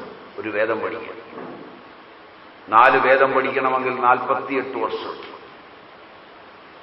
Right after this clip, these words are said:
അത് എട്ട് വർഷത്തിനുള്ളിൽ നാല് വേദങ്ങളിലും പണ്ഡിതനായി തീരുക,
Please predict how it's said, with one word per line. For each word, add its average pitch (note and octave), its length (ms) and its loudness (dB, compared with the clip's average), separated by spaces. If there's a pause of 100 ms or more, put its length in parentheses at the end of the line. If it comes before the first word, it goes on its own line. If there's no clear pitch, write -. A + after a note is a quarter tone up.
(680)
അത് A2+ 120 2
എട്ട് B2 340 0
വർഷത്തിനുള്ളിൽ C#3 1120 -2 (440)
നാല് C3 360 6
വേദങ്ങളിലും C3+ 840 2
പണ്ഡിതനായി B2 500 0
തീരുക, A#2+ 420 -10